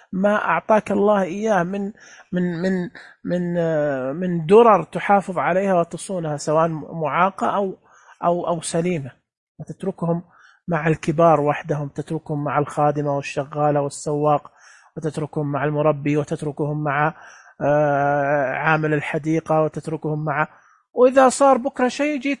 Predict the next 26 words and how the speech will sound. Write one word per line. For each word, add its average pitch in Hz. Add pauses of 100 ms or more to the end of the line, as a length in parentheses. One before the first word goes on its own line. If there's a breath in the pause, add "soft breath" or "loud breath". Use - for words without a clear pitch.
تبكي 233
وتولول، 220
والله 349
يعمل 330
بولدي 302
سوى 302 (120)
بنتي، 285
ما 523
ينفع. 233 (500 soft breath)
يداك 320
يا 269
صاحبي 254
أو 233
كتا 240
يديك 233
أو 220
كتا 220 (480 soft breath)
يا 220
أختي -
وفوك 220
نفخ. 175 (460)
هذا 226
أنتم 240 (500)
الذين 220 (460)
على 196
قولهم 196